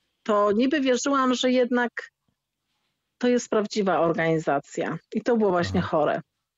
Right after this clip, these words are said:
Speaker 1: Parę rzeczy się nie zgadzało mi, bo ja nie widziałam tam żadnej miłości, bo miałam takie osobiste, e, związane z moją siostrą, która po prostu poświęciła swoje całe z-, życie,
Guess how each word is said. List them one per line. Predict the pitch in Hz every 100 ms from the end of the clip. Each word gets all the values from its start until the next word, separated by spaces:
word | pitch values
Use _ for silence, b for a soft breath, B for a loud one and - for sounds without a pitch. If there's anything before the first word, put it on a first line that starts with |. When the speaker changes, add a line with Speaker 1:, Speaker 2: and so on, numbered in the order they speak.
| _ _ _ - - -
Speaker 1:
Parę | 185 220
rzeczy | 226 233 -
się | 233
nie | 214
zgadzało | - 208 254 247 214 190
mi, | 175 185
bo | 180 190 B B B 226
ja |
nie | 220
widziałam | 226 226 262 240
tam | 214 190 180 156
żadnej | 175 185 180 190
miłości, | 208 226 208 170 - 160
bo | 143 165
miałam | 180 180
takie | 185 175
osobiste, | 196 - 196 233 233 180 160 - B B B B B
e, | 185 165 165
związane | 180 190 196 208
z | 202
moją | 214 220
siostrą, | 220 247 240 - 190 170 170 -
która | - 190 175 175
po | 190
prostu | 214 196 - - 190 190 196 _ B B B B - _ _ _ _ _ _ -
poświęciła | 208 208 233 233 254 254
swoje | - - 226 226
całe | - 254 254
z-, | 233 220
życie, | 202 196 - 190 185 240